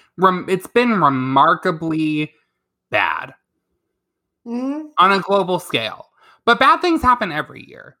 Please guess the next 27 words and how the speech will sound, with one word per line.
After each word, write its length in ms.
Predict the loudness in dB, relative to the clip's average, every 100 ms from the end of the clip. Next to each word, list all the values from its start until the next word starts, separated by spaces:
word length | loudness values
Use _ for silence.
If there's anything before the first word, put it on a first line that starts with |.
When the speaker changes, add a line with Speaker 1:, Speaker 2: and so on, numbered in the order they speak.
| -10
Speaker 1:
in 140 | -8
different 300 | -4 -4 -4
places. 500 | -6 -12 -16 -20 _ _ _ -20
Speaker 2:
But 480 | 2 6 6 4 2
you 120 | 4
have 220 | 4 2
to 120 | 0
admit 580 | 0 0 0 0 -4 -8
that 440 | -6 -4 -4 -8 _ _ _ -4
Speaker 1:
There's 160 | 0 0
a 60 |
global, 680 | -2 0 4 4 4 2 2
there's 220 | 0 -2
a 60 | -4
globalness 960 | -6 -2 -2 0 -2 0 -2 -4 -10
to 180 | -6 0
all 200 | 2 4
of 100 | 2
it 140 | 0 0
that 140 | -2
makes 220 | -2 -4
it 80 | -4
very, 340 | 0 0 0
like, 440 | 0 0 -2 -6 -14 _ _ _ _ -4
palpable. 680 | 0 0 0 -4 -6 -8 -14 _ _ _ _ _ _ _ _ _
Speaker 2:
There 460 | -16 -12 -8 -10 -10 -18 -20
is. 340 | -20 -20 -20